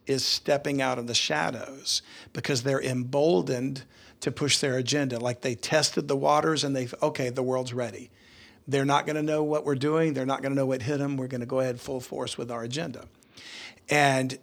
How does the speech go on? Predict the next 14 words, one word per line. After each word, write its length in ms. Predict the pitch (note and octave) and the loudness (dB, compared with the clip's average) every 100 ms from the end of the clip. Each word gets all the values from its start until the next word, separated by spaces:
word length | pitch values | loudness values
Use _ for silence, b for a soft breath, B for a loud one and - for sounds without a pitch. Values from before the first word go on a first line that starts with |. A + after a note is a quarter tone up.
| - | -2
maybe 440 | C#3+ D3 D3 C#3 | 2 4 4 2
now 500 | C#3 D3 E3+ E3+ D3 | 2 2 6 8 6
that 240 | C3+ D3+ D3 | 4 0 4
they're 160 | C#3 | 2
doing 380 | B2+ D3+ D#3+ C#3 | 4 4 4 4
that, 400 | B2+ B2 B2 - - | 2 0 -2 -4 -16
passages 600 | - - C#3+ - D3 C#3 C3 | -6 0 2 2 0 0 0
of 120 | B2+ | 0
the 80 | B2+ | 2
scriptures 580 | - E3+ D#3 C#3+ C3 | 4 4 2 -2 -2
are 180 | B2 B2 | -2 -2
starting 300 | A#2+ D3 C3+ | 2 2 2
to 60 | B2+ | 0
go, 340 | A#2+ B2+ B2 | 0 0 0